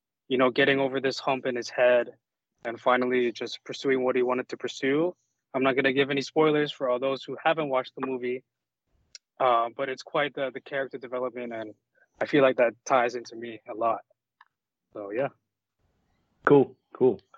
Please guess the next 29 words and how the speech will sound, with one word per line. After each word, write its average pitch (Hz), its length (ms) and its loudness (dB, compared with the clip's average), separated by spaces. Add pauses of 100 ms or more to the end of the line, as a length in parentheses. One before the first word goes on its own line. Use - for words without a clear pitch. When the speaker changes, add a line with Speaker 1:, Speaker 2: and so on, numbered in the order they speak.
(340)
Speaker 2:
Uh, 110 300 6
well, 120 240 4
welcome 127 380 2
to 123 100 2
the, 110 340 2
uh, 98 220 -2
welcome 107 380 -4
to 117 60 2
the 104 100 2 (120)
show. 123 360 4
Thanks 110 180 2
for 110 80 -2
joining 110 340 0
us. 147 140 4 (240)
Um, 113 320 4 (100)
Aaron 139 240 6
and 131 140 2
Yoshi, 127 480 0 (400)
um, 110 480 2
our, 113 260 4
uh, 101 300 0 (100)
our 120 120 4
audience 117 320 0
is 107 100 -8
very 107 200 -2
familiar 104 340 -4
with 95 120 -4
you 98 100 -4
guys, 95 240 -2